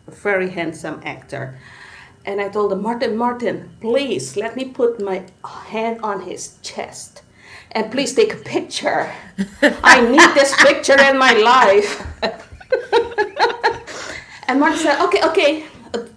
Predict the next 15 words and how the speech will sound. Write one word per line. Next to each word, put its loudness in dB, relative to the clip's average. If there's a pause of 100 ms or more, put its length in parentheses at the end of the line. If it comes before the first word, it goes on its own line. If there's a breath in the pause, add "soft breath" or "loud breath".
(160)
move -2
a 0
little 2
bit 0
to -2
the -2
right, 0
to -6
the -4
right." 0
And 2
he 0
took -4
a -8
picture. -6